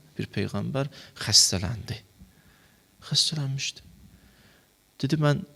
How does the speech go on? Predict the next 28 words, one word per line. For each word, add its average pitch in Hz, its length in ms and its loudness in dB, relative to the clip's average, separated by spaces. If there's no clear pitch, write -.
heç 156 220 0
bir 131 100 2
dərmandan 113 560 2
istifadə 92 420 4
eləməyəcəm. - 480 -2
Xəstəliyi 123 520 2
mənə 123 240 0
verən 131 240 0
Allah 139 380 2
özü 104 300 6
şəfa 85 280 0
verəcək." - 380 -2
Allahdan 113 340 4
ona 143 80 2
cavab 139 280 0
gəldi 135 320 -2
ki, - 300 -4
"Əgər 120 360 0
sən 117 320 2
o, - 40 -8
o 110 80 8
dərmandan 90 560 4
istifadə - 580 -2
eləməzsən, 110 960 4
mən - 120 -4
sənə - 300 0
şəfa - 260 -6
vermərəm. - 420 -18